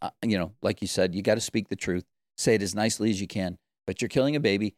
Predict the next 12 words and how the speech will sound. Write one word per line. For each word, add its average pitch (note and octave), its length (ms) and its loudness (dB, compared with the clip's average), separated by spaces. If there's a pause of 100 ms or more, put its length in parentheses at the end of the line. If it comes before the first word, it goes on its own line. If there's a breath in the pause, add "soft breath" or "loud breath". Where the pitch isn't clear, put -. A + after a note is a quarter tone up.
(140)
At F#2+ 120 2
what, - 240 4 (360)
what D#3 240 8
age B2+ 260 4
is A2 160 0
it G#2+ 80 4
okay A2 280 2
to G2+ 80 -4
kill? F#2+ 340 2
And, F2+ 240 -6
and F#2 180 -2
then, F#2 240 -2